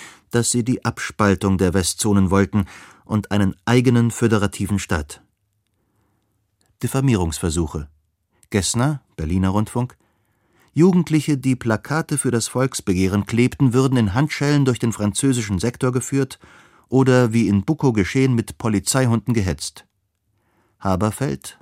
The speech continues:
Nordwestdeutscher Rundfunk: „In geschlossenen Abteilungen für Geisteskranke würden Stimmen für das Volksbegehren gesammelt.“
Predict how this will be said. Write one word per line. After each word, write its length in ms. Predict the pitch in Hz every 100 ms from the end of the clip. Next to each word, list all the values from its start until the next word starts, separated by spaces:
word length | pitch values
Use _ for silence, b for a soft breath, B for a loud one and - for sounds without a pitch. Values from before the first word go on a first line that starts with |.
| _
Nordwestdeutscher 720 | 107 82 85 82 - 95 110
Rundfunk: 480 | 110 107 135 135 b b b b b b b b
„In 160 | - 120
geschlossenen 640 | 120 - 151 156 151 139
Abteilungen 560 | - - 135 139 131 117
für 160 | 127
Geisteskranke 1000 | 131 135 127 113 92 - 98 107 95 123
würden 220 | 123 113
Stimmen 400 | 104 - 143 143
für 160 | 127 123
das 140 | 113
Volksbegehren 640 | - 120 - - 98 95 95
gesammelt.“ 540 | 90 87 82 76 -